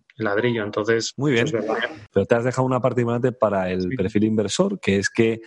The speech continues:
Speaker 2: precisamente porque vuestro modelo pasa por a lo que podríamos llamar la valoración de la nuda propiedad, sumar una bolsa de alquiler, que no deja de ser los alquileres futuros retenidos,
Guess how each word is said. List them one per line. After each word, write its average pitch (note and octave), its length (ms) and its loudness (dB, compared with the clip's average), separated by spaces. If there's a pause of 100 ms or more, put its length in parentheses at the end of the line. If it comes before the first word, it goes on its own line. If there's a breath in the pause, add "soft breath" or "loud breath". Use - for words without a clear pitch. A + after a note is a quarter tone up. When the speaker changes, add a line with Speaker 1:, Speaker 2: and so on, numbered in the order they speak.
(220 loud breath)
Speaker 2:
precisamente A2+ 480 2
porque A2+ 300 0
vuestro G#2+ 320 0
modelo G#2+ 480 0 (340 loud breath)
pasa A2+ 420 2
por G#2+ 360 2 (420 soft breath)
a G2+ 160 4
lo G2+ 160 0
que G#2 140 0
podríamos A#2 640 0
llamar A#2+ 400 2
la A2+ 80 4
valoración A2 540 2
de A2+ 60 2
la A2 120 2
nuda A2+ 240 2
propiedad, A2 640 0
sumar G#2+ 520 2
una A2+ 200 0
bolsa A#2 480 2
de G#2+ 80 2
alquiler, G#2+ 600 0
que G2+ 140 0
no G2+ 100 2
deja G#2+ 220 0
de G#2 120 0
ser A2 180 0
los F#2+ 80 -4
alquileres G2+ 420 0
futuros G#2+ 400 0
retenidos, G#2+ 600 0